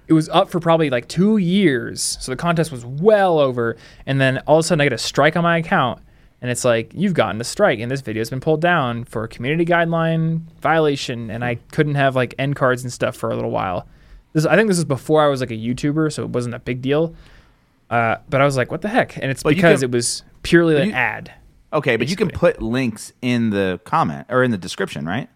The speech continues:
Speaker 1: Yes, it's just that, I mean, it's up to their discretion, but you ju-, you can't post a video on your channel whose sole purpose is to get people to leave YouTube.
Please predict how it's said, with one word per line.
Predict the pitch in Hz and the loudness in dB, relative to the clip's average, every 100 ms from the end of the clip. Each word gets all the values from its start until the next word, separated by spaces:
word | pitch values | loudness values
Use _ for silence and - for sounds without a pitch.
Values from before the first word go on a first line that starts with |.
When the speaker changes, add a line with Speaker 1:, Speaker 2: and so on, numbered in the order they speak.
| - | -6
Speaker 1:
Yes, | 175 208 123 - | 2 4 4 0
it's | 156 160 | -2 0
just | 208 190 | 0 4
that, | 185 165 - - _ - | 4 2 -6 -20 _ -2
I | 175 | 2
mean, | 175 | 2
it's | 170 175 | 2 -2
up | 196 | -4
to | - | 0
their | 190 | 2
discretion, | 180 - 156 147 185 160 | 2 2 0 2 2 2
but | 156 | 2
you | 160 | 2
ju-, | 160 175 165 | 2 0 0
you | 165 | -2
can't | 180 202 - - - - _ _ _ - | 2 2 0 -18 -20 -20 _ _ _ 2
post | 180 165 156 | 2 2 -2
a | |
video | 147 147 143 | 0 2 2
on | 135 | 0
your | 117 | -4
channel | - 131 139 160 165 | -4 -4 0 0 0
whose | 156 127 | -2 -4
sole | - 143 151 | 0 2 2
purpose | - 143 160 160 151 | 0 0 0 0 -2
is | 139 | -4
to | 135 | -4
get | 120 139 143 | 0 0 0
people | 147 139 135 | 0 0 0
to | 127 | 0
leave | 120 117 107 104 113 | 0 -2 -4 -10 -10
YouTube. | 113 101 104 - | -10 -10 -12 -16